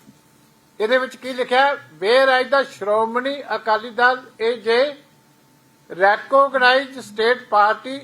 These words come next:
in the state of Punjab and the symbol scales," ਜਿਹੜਾ sada ਤੱਕੜੀ ਚੋਣ nishan ਹੈ, "is reserved for it in that state under the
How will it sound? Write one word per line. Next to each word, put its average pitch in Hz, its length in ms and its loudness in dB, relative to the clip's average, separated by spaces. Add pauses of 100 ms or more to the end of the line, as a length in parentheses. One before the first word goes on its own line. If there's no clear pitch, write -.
(120)
in 220 80 -6
the 226 160 0
state 196 480 -10
of 208 60 -8 (120)
Punjab 185 380 2 (1400)
and 220 240 2
the 262 180 2
symbol 220 540 -4
scales," 247 640 0 (500)
ਜਿਹੜਾ 208 180 -6
sada 214 260 -6
ਤੱਕੜੀ 233 420 -10
ਚੋਣ 214 200 -6
nishan 185 300 -6
ਹੈ, 135 80 -12 (920)
"is 262 140 4
reserved 240 580 0
for 269 280 0 (180)
it 240 320 -6
in 247 100 -10
that 196 380 2
state 247 480 -2 (200)
under 220 240 -2
the 240 220 0